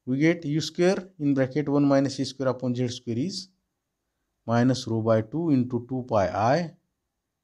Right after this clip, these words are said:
to U I K. And we know that this U square,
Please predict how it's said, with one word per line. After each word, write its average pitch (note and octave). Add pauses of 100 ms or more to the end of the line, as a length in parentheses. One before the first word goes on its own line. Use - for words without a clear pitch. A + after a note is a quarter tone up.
(1200)
to A#2+
U A#2
I G#2
K. B2 (2000)
And A#2+
we C#3+
know D#3+
that C#3+
this - (1400)
U D3+
square, E3+